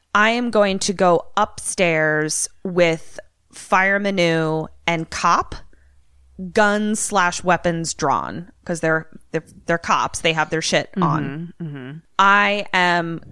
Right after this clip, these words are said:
Speaker 1: going to be Angela, so I'm also going to be a reporter in a war zone kind of mentality, and I'm gonna,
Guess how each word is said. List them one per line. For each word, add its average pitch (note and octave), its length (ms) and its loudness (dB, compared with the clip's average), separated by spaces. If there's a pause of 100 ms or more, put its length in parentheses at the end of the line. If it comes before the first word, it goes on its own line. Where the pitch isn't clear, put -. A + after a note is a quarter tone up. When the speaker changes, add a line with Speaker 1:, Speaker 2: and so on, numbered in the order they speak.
Speaker 1:
going A#3 240 2
to - 80 -4
be A#3 140 0
Angela, G3 580 0 (320)
so F3+ 340 2
I'm E3+ 160 2
also F3+ 300 2
going F3 340 0
to F3+ 120 -6
be E3+ 400 -2
a F3+ 100 2
reporter E3+ 480 0
in E3 80 -4
a E3+ 40 -4
war E3 260 0
zone D#3+ 300 -2
kind E3 160 0
of D#3+ 60 -4
mentality, E3 680 -2
and E3+ 160 0
I'm D#3+ 140 -2
gonna, D#3 300 -2